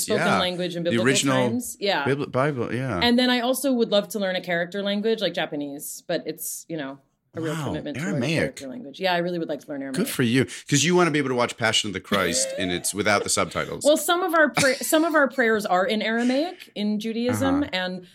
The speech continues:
Speaker 1: um, a, um, there are many texts that are in Aramaic, so I can
Speaker 2: Oh,
Speaker 1: read it.
Speaker 2: wow.
Speaker 1: I just don't. Yeah. Anyway.
Speaker 2: Good, good for you. Um, and I bet you could. What is your favorite cereal?
Speaker 1: Um, you know, I, um, I'm very into, like, um,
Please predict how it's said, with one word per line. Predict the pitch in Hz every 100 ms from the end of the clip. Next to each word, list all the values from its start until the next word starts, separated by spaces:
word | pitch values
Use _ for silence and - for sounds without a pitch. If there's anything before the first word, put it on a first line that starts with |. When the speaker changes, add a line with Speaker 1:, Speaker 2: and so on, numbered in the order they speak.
| - -
Speaker 1:
um, | 180 175
a, | 180 180 175 175 - -
um, | 185 185 180
there | 185 190 180
are | 180
many | 180 175
texts | 175 202 226 - -
that | - 190
are | 196
in | 196 202
Aramaic, | 214 220 233 240 269 285
so | -
I | 202
can | 202 190 135
Speaker 2:
Oh, | 160
Speaker 1:
read | 160 -
it. |
Speaker 2:
wow. | 320 127 98
Speaker 1:
I | 180
just | 175 175 - - -
don't. | 165 156 - _ _ _
Yeah. | 175 120 - _ -
Anyway. | 143 180 - _ _ _
Speaker 2:
Good, | - 240 - - -
good | 214
for | -
you. | 113 104 73 -
Um, | 101 92 - - - _
and | 101 101
I |
bet | 120 127
you |
could. | 135 117
What | 139
is | 165
your | 151
favorite | 147 117 -
cereal? | - 110 82 67 - _ _ _ _ _ _ _ _ -
Speaker 1:
Um, | 247 269 269 269 269 269 269 269 - _ - _ _ _ _ _
you | _ - 262
know, | 262 254
I, | 240 233 226 -
um, | 214 220 214
I'm | 226 226
very | 226 233 208
into, | 220 214
like, | 208 190 180
um, | 165 156 156 160